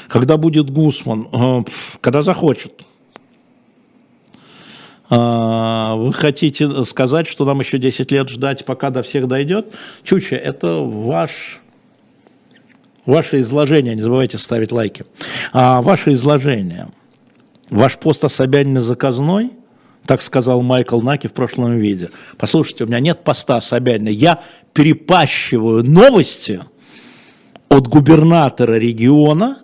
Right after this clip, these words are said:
и считаю, что их важно знать. Если Майкл Наки это сказал, ну, значит, он перестал быть, ну, он не, уже давно не журналист, значит, он наращивает себе для чего-то политическую историю. Это была новость,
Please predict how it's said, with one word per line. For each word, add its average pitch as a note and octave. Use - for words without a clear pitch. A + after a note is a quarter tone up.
и C#3+
считаю, F3+
что -
их B2+
важно E3+
знать. A#2+
Если B2
Майкл C#3
Наки C3+
это A#2+
сказал, A3
ну, F3+
значит, D#3
он G3+
перестал D3+
быть, D3+
ну, G#3
он B2+
не, B2
уже A#2
давно C3
не F#3
журналист, A2
значит, D3
он D#3
наращивает C#3
себе A#2+
для A#2
чего-то A#2+
политическую A2
историю. G#2
Это E3
была A2
новость, A3+